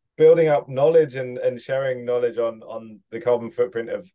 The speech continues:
of all things digital, not even just what we're doing with the email marketing side. But I think, uh, you know, a lot of us, myself included in this, consider doing stuff on the web. You don't think about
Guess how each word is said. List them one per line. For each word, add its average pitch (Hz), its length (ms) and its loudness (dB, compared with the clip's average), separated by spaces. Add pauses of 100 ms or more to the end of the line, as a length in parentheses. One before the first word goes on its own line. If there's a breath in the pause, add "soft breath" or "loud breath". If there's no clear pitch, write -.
(120)
of 120 180 0
all 165 240 0
things 139 400 -6
digital, 98 520 -10
not 123 180 -4
even 120 260 -6
just 113 240 -8
what 107 120 -4
we're 104 120 -10
doing 113 220 -4
with 104 140 -10
the - 160 -14
email 120 220 -4
marketing 113 440 -8
side. 98 320 -2
But - 120 -4
I 123 80 2
think, 135 300 -14 (680)
uh, - 80 -18
you 135 140 -12
know, 117 180 -2
a 113 100 -4
lot 135 100 0
of 127 80 -8
us, - 380 -2 (280)
myself 123 640 -2
included 151 400 -10
in 110 60 -12
this, 98 320 -12
consider 120 540 0
doing 135 380 -8
stuff 123 260 -6
on 113 100 -10
the 113 80 -8
web. 156 380 -2
You 135 80 -14
don't 165 320 -6
think 139 320 -12
about 104 460 -6